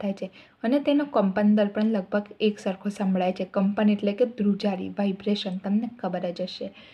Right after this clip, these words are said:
હવે આપણે વાત કરીએ કે જુદી જુદી માત્રામાં પાણી ભરેલા glass વિશેની. તો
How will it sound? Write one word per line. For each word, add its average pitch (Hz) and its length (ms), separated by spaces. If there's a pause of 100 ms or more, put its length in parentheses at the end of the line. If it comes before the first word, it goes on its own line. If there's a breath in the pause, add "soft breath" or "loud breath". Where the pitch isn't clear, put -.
(220 loud breath)
હવે 214 340
આપણે 285 320
વાત 233 320
કરીએ 247 340
કે 247 180
જુદી 214 340
જુદી 247 300
માત્રામાં 220 680
પાણી 196 280
ભરેલા 208 460 (160)
glass 196 440
વિશેની. 190 440 (680 loud breath)
તો 240 120